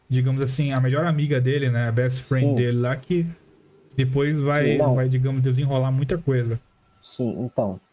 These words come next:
Speaker 2: teve isso daí também. Só que pela fonte que eu vi, ela emprestou esse dinheiro pra ele, os dois foram em uma, uma, em uma imobiliária pra poder alugar a casa.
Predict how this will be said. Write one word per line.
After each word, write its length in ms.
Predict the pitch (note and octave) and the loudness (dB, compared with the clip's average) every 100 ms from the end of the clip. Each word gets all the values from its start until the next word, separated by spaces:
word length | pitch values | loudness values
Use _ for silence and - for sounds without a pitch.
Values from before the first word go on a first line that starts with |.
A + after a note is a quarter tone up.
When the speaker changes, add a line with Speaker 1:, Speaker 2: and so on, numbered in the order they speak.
| _ - - | _ -14 -4
Speaker 2:
teve 300 | A2 A#2 C#3 C#3+ | -2 0 0 0
isso 200 | D3+ D#3+ | -2 -2
daí 220 | D3+ D3+ D3+ | -2 -2 0
também. 400 | F3+ E3+ D3+ A2+ | -2 0 -2 -4
Só 280 | - C3+ C3+ | -4 -4 -2
que 260 | - D#3 - | -2 -4 -4
pela 220 | - C3+ C#3 | -2 -2 -2
fonte 400 | - D3+ F3 - | -2 -4 -4 -4
que 160 | D#3+ | -2
eu 100 | D3 | -2
vi, 400 | A#2 A#2 C3 F3+ F#3 _ _ - | -2 -2 -2 -2 -8 _ _ -6
ela 160 | A2 A#2 | -2 -2
emprestou 360 | A#2 B2 - | -2 -4 -2
esse 120 | A#2+ A#2+ | -4 -2
dinheiro 220 | A#2+ B2+ | -2 -2
pra 240 | - C3+ | -2 0
ele, 160 | C3+ D3+ | 0 -2
os 80 | D3 | -2
dois 220 | D3 D3 | -4 -4
foram 340 | - D3 D3+ | -6 -2 -2
em 60 | D3+ | -2
uma, 280 | D3+ D3 C3+ _ - | -2 -2 -6 _ -8
uma, 180 | B2 B2 | -4 -2
em 280 | A#2+ A#2 - - | -4 -6 -12 -12
uma 180 | A2+ A#2 | -8 -6
imobiliária 640 | A#2 A#2+ A#2+ B2 B2 B2 | -4 -2 -2 0 0 -2
pra 120 | A#2+ - | -4 -6
poder 180 | C#3+ | -4
alugar 220 | D3 C#3+ E3+ | -2 -2 -2
a 40 | |
casa. 400 | - C#3+ A#2 | -2 -2 -2